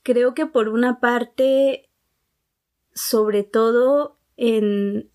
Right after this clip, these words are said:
en lo que se refiere a la guelaguetza como un intercambio cultural, hay una parte muy, muy significativa y muy simbólica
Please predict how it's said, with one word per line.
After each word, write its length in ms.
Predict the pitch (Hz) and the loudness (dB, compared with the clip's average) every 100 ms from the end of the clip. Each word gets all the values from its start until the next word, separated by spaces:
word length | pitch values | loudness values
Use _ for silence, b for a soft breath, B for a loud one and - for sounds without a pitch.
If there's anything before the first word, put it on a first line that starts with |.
| _ _ B B | _ _ B B
en 140 | - 226 | -2 0
lo 80 | 226 | 2
que 100 | 240 | 0
se 140 | 220 | 0
refiere 340 | 220 202 240 | -2 0 0
a 80 | 262 | 2
la 160 | 285 269 | 2 2
guelaguetza 720 | 240 202 202 220 233 - 269 | 2 0 0 0 0 -2 -2
como 220 | 240 214 | 0 0
un 100 | 220 | 2
intercambio 680 | 233 240 208 208 208 226 254 | 2 2 -2 0 2 2 2
cultural, 680 | 254 208 202 208 214 330 403 B B B B B _ _ - - _ | 2 -2 -2 -2 0 -2 -4 B B B B B _ _ -20 -20 _
hay 240 | 226 247 | 0 2
una 240 | 277 294 285 | 2 0 0
parte 360 | 269 262 285 | -2 0 0
muy, 880 | 269 262 262 269 269 269 277 269 - | 2 2 2 0 0 0 0 -2 -6
muy 280 | - 247 269 | -2 2 2
significativa 1300 | 262 330 330 302 226 208 208 - 240 262 277 285 285 - | 2 2 2 2 -2 -4 -6 -4 -2 0 2 2 0 -2
y 120 | 220 | -2
muy 220 | 226 240 | 0 0
simbólica 880 | - 285 277 277 277 294 - 277 | 0 0 2 2 0 -2 0 0